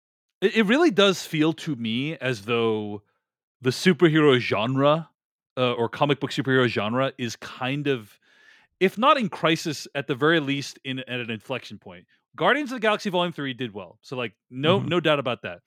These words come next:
Speaker 1: But there was Quantumania this year, there was The Flash, there was this movie. None of those movies did well, right?
Speaker 2: Crisis of
Speaker 1: Um,
Speaker 2: Infinite Adaptations. How about that?
Speaker 1: <laughs>
Speaker 2: Yeah.
Speaker 1: Right. And it, it does feel to me as though,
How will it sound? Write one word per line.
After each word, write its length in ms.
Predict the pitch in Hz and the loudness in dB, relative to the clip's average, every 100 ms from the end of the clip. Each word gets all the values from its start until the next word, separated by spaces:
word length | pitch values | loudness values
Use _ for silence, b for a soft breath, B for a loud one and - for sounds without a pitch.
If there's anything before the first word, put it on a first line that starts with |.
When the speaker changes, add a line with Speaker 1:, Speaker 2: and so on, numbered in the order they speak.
| b b b | b b b
Speaker 1:
But 120 | 147 | 0
there 100 | 170 | 2
was 160 | 147 131 | 2 2
Quantumania 560 | - 220 226 220 208 190 | 2 2 4 2 4 4
this 200 | 180 - | 2 2
year, 380 | 175 170 165 - | 2 4 2 0
there 80 | 123 | -4
was 140 | 123 | -4
The 100 | 113 | -6
Flash, 500 | - 165 165 160 - | -4 0 2 0 -4
there 160 | 131 127 | -6 -4
was 260 | 120 113 - | -4 -8 -8
this 200 | 135 - | -10 -8
movie. 380 | 113 107 107 _ _ _ _ _ | -10 -8 -10 _ _ _ _ _
None 260 | 123 135 190 | -8 0 2
of 80 | 220 | 4
those 160 | 185 | 4
movies 240 | 147 131 117 | 0 -8 -8
did 140 | 113 | -10
well, 200 | 87 69 _ _ - | -12 -20 _ _ -14
right? 200 | 110 110 _ | -12 -14 _
Speaker 2:
Crisis 400 | - 190 196 196 | 0 0 0 -4
of 80 | 160 | -4
Speaker 1:
Um, 60 | 151 | -4
Speaker 2:
Infinite 380 | 170 180 175 165 | -4 -4 -4 -4
Adaptations. 680 | 151 147 - 135 - 104 - | -4 -4 -4 -6 -6 -16 -4
How 80 | 139 | -2
about 180 | 135 | 0
that? 220 | 117 95 151 - | -2 -8 -10 -6
Speaker 1:
<laughs> 140 | 196 | -2
Speaker 2:
Yeah. 200 | 220 185 b b b | -2 -2 b b b
Speaker 1:
Right. 200 | 185 190 | 0 0
And 140 | 165 190 | 0 -4
it, 80 | 196 | -2
it 100 | 180 | 0
does 260 | 220 233 - | 0 0 -4
feel 300 | - 202 208 | -4 0 0
to 160 | - 160 | -2 -8
me 300 | 156 160 160 | -4 -4 -2
as 280 | 139 120 | -4 -6
though, 680 | 104 127 123 120 117 113 113 | -2 0 0 0 -2 -4 -8